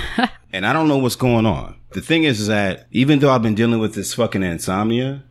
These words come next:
Speaker 2: I just got so much shit going on in my head. I mean, that's the main reason why. One of the main things that is going on in my head is this podcast. It's trying to, like, seeing what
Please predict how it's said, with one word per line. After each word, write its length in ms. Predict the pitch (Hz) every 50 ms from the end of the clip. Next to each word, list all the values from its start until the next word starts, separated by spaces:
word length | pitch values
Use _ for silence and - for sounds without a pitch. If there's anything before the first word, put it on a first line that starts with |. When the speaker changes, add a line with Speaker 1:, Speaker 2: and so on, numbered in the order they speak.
| _ - -
Speaker 2:
I 80 | 92
just 180 | 90 104 104 -
got 160 | 120 - -
so 280 | - - - 127 123 120
much 180 | 117 110 -
shit 300 | - - - 120 104 80
going 200 | 87 95 92 90
on 80 | 87 80
in 60 | 78
my 120 | 76 73 71
head. 380 | 67 - 76 67 65 65 64 78
I 80 | 90
mean, 120 | 98 92 92
that's 260 | 127 147 156 - - - _ _ _ _ _ _ -
the 80 | 95 90
main 340 | 87 87 92 90 80 78 73
reason 380 | 69 69 64 - - 55 60 67
why. 240 | 62 65 - 78 - - - - - - - - - - - - - - - - - - _ _ _ _ - _ - -
One 380 | 110 120 117 104 127 190 254
of 120 | 294 269 208
the 80 | 196
main 320 | 165 160 160 160 156 147 135
things 320 | - 151 143 139 139 117
that 140 | 131 120 120
is 80 | 117 101
going 220 | 107 117 117 110
on 100 | 107 101
in 60 | 98
my 100 | 92 85
head 280 | - - 123 127 113 98
is 100 | 90 -
this 140 | - 80 -
podcast. 600 | - - 117 110 98 - - 80 69 69 - -
It's 80 | - -
trying 200 | - 107 107 107
to, 100 | 104 98 - 95
like, 280 | 95 90 80 - - _
seeing 400 | - - - 127 120 117 107 101
what 260 | 98 98 95 95 -